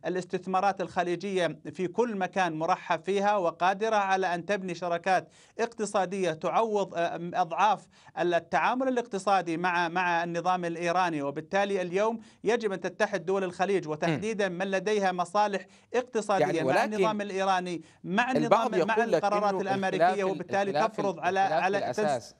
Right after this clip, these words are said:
Speaker 2: سيد عساف، هو خلاف إيراني سعودي. فل-، فلماذا على بقية الدول أن تدخل مع السعودية في معركتها؟ إنه على الرياض أن تحل مشكلتها مع طهران فقط.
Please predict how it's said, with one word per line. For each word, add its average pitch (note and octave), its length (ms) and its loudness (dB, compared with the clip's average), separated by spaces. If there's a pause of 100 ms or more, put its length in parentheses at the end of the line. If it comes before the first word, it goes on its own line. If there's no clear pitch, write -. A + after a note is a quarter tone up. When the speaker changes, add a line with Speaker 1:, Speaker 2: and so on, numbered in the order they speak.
Speaker 2:
سيد G#2+ 240 -4
عساف، A#2+ 480 -2
هو D3+ 260 2 (400)
خلاف C3 640 2
إيراني A#2 340 2
سعودي. E3+ 540 -2 (480)
فل-، C3 320 2 (120)
فلماذا F#3+ 680 2
على C3 340 2
بقية D#3+ 480 0
الدول C#3 480 2 (160)
أن C3+ 300 0 (220)
تدخل E3 400 2
مع B2+ 160 0
السعودية C3 520 -2
في B2+ 140 -6
معركتها؟ A2 680 -2
إنه C#3+ 160 -2
على C3+ 140 2
الرياض D3+ 340 2
أن D3+ 120 -4
تحل E3+ 200 -6
مشكلتها D#3+ 560 -2
مع C#3 180 -2
طهران D3+ 360 -2
فقط. - 420 -10